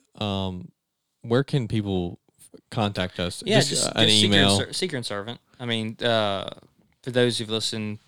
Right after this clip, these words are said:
Speaker 2: we are the band Seeker and Servant <laughs> as well. So seeker and servant dot com, it's our place for everything. It's where you find the resources for our music. It's where you can donate, um,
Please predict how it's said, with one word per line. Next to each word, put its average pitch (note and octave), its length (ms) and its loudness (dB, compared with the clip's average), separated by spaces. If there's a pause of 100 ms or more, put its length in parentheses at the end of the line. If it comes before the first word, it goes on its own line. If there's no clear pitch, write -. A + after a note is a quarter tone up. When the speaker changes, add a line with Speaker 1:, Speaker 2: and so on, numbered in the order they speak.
Speaker 2:
we A2+ 140 -4
are G#2 340 -2 (360)
the G#2 260 -14
band G#2 260 -2
Seeker A#2 220 -8
and G3 80 -6
Servant - 280 -16
<laughs> - 40 -10
as G#2+ 80 -8
well. G2+ 400 -6
So G2+ 360 -8 (340)
seeker C3+ 220 -2
and B2 60 -2
servant A#2 280 -2
dot G#2+ 220 -6
com, A2+ 580 -4
it's - 200 -14
our G2+ 420 -6 (340)
place A2+ 280 -2
for - 140 -10
everything. F#2+ 560 -10 (220)
It's - 160 -12
where G#2 100 -2
you G#2+ 80 0
find G#2+ 180 -6
the G2+ 60 -6
resources A2+ 400 -2
for - 140 -8
our G2 80 -8
music. C3 540 -4
It's - 120 -16
where G#2+ 100 -4
you G2+ 140 -8
can G2+ 160 -10
donate, G2+ 680 -6 (680)
um, F2+ 320 -12